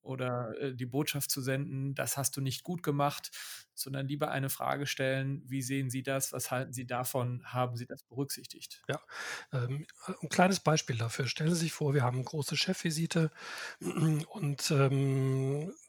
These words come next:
Speaker 2: die Person, um die es geht, ist jetzt ein, ähm, P-J-Student, gerade in der Ausbildung.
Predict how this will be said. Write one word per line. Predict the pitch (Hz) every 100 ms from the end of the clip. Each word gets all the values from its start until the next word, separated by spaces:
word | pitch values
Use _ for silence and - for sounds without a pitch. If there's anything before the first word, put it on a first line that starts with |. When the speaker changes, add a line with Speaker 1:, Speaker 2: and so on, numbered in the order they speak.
| - _ -
Speaker 2:
die | 143
Person, | - 131 131
um | 135
die | 127
es | 127 -
geht, | 165 160
ist | 139 -
jetzt | 131 -
ein, | 151 123 120 123
ähm, | 120 120 117
P-J-Student, | 156 151 175 - 143 135 127
gerade | - 139 131
in | 123
der | 123
Ausbildung. | 170 - 170 165 165 165